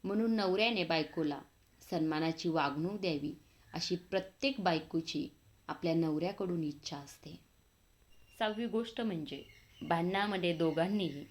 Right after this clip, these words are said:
एक पाऊल मागे घ्यावे. ज्या घरातील नवरा बायको स्वतःच्या चुका मान्य करून कबूल करतात, त्या नवरा बायकोचे प्रेम कधीही संपत नाही. किंवा कमी होत नाही. नातं टिकवणं ही प्रक्रिया दोन्ही बाजूने व्हायला हवी,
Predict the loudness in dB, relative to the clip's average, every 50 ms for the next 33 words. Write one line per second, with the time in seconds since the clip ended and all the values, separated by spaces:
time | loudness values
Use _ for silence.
0 | -10 -4 0 0 0 0 -2 -4 -2 -2 -2 -2 -2 -4 -4 -6 -8 -8 -8 -8
1 | -8 -10 -14 -12 -12 -12 -12 -14 -18 -20 -20 -20 -20 -20 -20 -20 -20 -14 0 8
2 | 12 12 12 12 12 8 6 6 6 6 4 2 4 4 4 4 6 6 6 8
3 | 6 4 4 2 0 -2 -2 -4 -4 -2 -2 0 2 2 2 2 0 -6 -6 -4
4 | -6 -4 -2 -2 -2 0 0 0 -2 0 0 2 2 2 2 0 -2 -2 0 0
5 | -2 -2 -2 -4 -4 -2 -2 -4 -4 -6 -8 -10 -10 -10 -10 -10 -10 -10 -14 -20
6 | -20 -20 -20 -20 -20 -20 -20 -20 -20 -12 -6 -2 0 2 2 2 2 4 4 6
7 | 6 6 4 2 0 -4 -6 -4 -6 -6 -6 -4 -2 0 0 0 0 -4 -6 -4
8 | -2 -2 0 -2 -2 -6 -6 -6 -6 -4 -4 -2 -4 -4 -4 -6 -10 -10 -10 -12
9 | -12 -12 -14 -16 -16 -18 _ -20 -20 -20 -20 -12 -6 -4 0 0 0 0 0 2
10 | 4 4 4 4 0 0 0 0 -2 -4 -6 -10 -12 -12 -12 -12 -14 -14 -16 -20
11 | -20 -20 -20 -20 -20 -20 -20 _ _ -20 -12 0 6 8 8 8 10 8 6 6
12 | 6 4 4 8 8 8 10 8 8 6 6 4 2 2 2 4 2 2 4 4
13 | 2 2 4 6 4 4 4 4 2 2 2 2 2 2 2 2 0 0 0 -2
14 | -2 -2 -2 -2 -4 -4 -4 -4 -6 -6 -8 -10 -10 -12